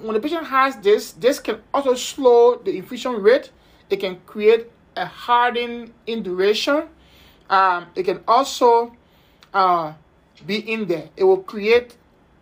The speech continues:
temperature above one degree Fahrenheit for the patient,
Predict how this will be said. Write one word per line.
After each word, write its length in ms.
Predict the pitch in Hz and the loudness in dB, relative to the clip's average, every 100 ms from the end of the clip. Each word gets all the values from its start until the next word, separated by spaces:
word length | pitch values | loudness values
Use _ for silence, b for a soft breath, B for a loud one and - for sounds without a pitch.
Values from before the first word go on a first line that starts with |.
| _ | _
temperature 360 | 254 254 247 - - | -4 -2 -2 -4 -6
above 540 | 175 156 202 226 - | -6 -2 0 0 -8
one 360 | 180 185 247 208 | -8 -2 -2 -4
degree 260 | 170 208 | -10 -10
Fahrenheit 540 | 214 240 247 226 226 233 | -8 -4 -4 -4 -6 -6
for 60 | |
the 80 | 175 | -10
patient, 500 | - 247 247 277 | -4 -4 -4 -6